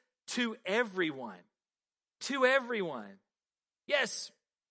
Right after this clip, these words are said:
And that includes those that you live with. Yeah, right? For those of you here on campus, those of you that are joining us from church at home,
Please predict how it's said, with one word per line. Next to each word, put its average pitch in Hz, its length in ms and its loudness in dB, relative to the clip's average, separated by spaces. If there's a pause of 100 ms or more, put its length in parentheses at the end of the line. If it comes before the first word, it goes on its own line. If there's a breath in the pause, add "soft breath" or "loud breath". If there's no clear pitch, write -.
(1040 soft breath)
And 214 220 -4
that 240 220 6
includes 233 500 -2
those 220 240 4
that 233 160 -4
you 208 160 -4
live 175 340 2
with. 104 380 -12 (680)
Yeah, 220 220 2 (100)
right? 240 280 2 (520)
For 202 160 4
those 226 200 6
of 240 80 0
you 233 200 2
here 233 280 2
on 226 120 -2
campus, 220 380 -2
those 220 200 0
of 220 140 -6
you 233 140 -6
that 220 80 2
are - 20 0
joining 220 320 -2
us 208 160 -4
from 220 100 -8
church 226 260 -2
at 208 120 -2
home, 208 240 0